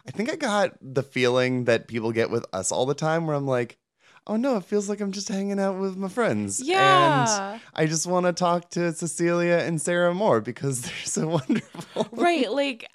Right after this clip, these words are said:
Speaker 2: I have this impulse now that whenever I see things, I just wanna, like, send it to him and be like, "Hey, so what do you think about this?" Like, 'cause we're friends now, we bonded. <laughs>
Speaker 1: Kind of, like, I don't know, we're on the same, we're all on the same journey together, and there's, like, a
Speaker 2: Mm-hmm.
Speaker 1: special closeness that comes with that, you know?
Speaker 2: Yeah, it was really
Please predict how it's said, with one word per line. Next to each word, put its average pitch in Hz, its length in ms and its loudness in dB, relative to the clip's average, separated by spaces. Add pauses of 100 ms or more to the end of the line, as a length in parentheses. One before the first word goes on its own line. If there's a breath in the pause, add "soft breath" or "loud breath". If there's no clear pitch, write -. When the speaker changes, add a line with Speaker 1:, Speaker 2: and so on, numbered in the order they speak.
Speaker 2:
I 247 160 4
have 285 260 -2
this 294 160 -4
impulse 233 540 0
now 196 300 0
that 185 120 -2
whenever 202 300 -2
I 202 100 0
see 202 240 -6
things, 196 240 -4
I 202 60 -2
just 196 180 -6
wanna, 208 160 -2
like, 190 220 -2
send 165 180 -4
it 165 100 -2
to - 80 -4
him 202 80 -4
and 202 40 -6
be 196 80 -2
like, 147 300 -2
"Hey, - 180 -4
so 190 120 -8
what 196 60 -4
do 233 60 -4
you 262 40 -6
think 359 160 -4
about 381 140 -4
this?" - 560 -8
Like, 180 180 -2
'cause 247 200 -2
we're 277 120 0
friends 240 280 -2
now, 143 160 -2
we 170 100 0
bonded. 196 640 -4
<laughs> - 60 -8
Speaker 1:
Kind 311 320 2
of, 320 160 0
like, 220 360 2 (240)
I - 40 -4
don't 277 80 2
know, 294 120 6
we're 185 120 6
on 190 100 4
the 196 60 0
same, 208 340 -2
we're 208 140 4
all 269 140 0
on 240 140 0
the 160 80 0
same 131 240 0
journey 104 300 0
together, 110 400 0
and 202 120 -2
there's, 196 180 -2
like, 202 160 -2
a - 20 -2
Speaker 2:
Mm-hmm. 190 220 0 (100)
Speaker 1:
special 196 480 -2
closeness 185 540 -2
that 104 180 -2
comes 98 220 -6
with 101 160 -6
that, 92 240 -2
you 139 80 -6
know? 196 220 -4 (120)
Speaker 2:
Yeah, 196 300 -10
it 208 60 -12
was 240 180 -12
really 269 440 -8